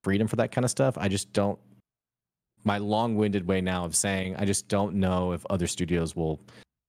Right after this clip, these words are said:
either take the same time or be given the same freedom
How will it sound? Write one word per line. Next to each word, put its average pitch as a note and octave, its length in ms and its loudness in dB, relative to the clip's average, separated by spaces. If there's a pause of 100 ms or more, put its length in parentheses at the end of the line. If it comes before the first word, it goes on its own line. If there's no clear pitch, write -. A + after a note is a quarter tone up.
(240)
either F#2 160 0
take G2 180 -2
the - 60 -8
same F2+ 260 0
time G2+ 580 0
or E2 600 -2 (400)
be F#2 100 -2
given E2+ 280 -2
the E2 80 -2
same E2 320 -2
freedom D#2 560 -2